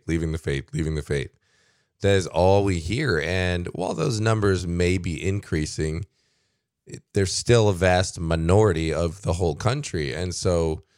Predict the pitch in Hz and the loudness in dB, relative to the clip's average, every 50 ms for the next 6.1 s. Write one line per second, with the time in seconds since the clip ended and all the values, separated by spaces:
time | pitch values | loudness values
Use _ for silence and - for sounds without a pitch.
0 | _ _ _ _ _ - - 90 90 85 85 - 92 87 - - - - - - | _ _ _ _ _ -4 -2 0 0 0 -2 -4 -4 -4 -4 -6 -10 -12 -14 -14
1 | 90 - - _ _ _ - - 101 101 92 - - - - - 127 135 139 131 | -14 -14 -14 _ _ _ -6 -4 -2 -2 -2 -4 -10 -14 -4 -2 0 2 4 4
2 | 117 101 85 87 82 80 73 73 82 85 - 82 80 78 - - 101 95 92 87 | 2 2 2 0 0 2 2 0 0 -2 -2 -4 -4 -4 -2 -2 -2 -2 -2 -4
3 | - 87 85 82 80 80 - _ - _ _ _ _ - - - - - 110 110 | -4 -4 -2 -2 -2 -2 -4 _ -20 _ _ _ _ -20 -12 -10 -6 -4 -4 -4
4 | - - 98 95 92 87 82 - _ _ _ _ _ _ _ _ _ - 135 143 | 0 0 0 2 2 0 -2 -4 _ _ _ _ _ _ _ _ _ -2 0 2
5 | 123 90 90 92 - - _ _ _ - - 85 - - - 120 110 92 82 85 | 2 2 -2 -4 -10 -18 _ _ _ -4 -4 -4 -4 -2 0 2 2 2 2 0
6 | 95 - | -4 -6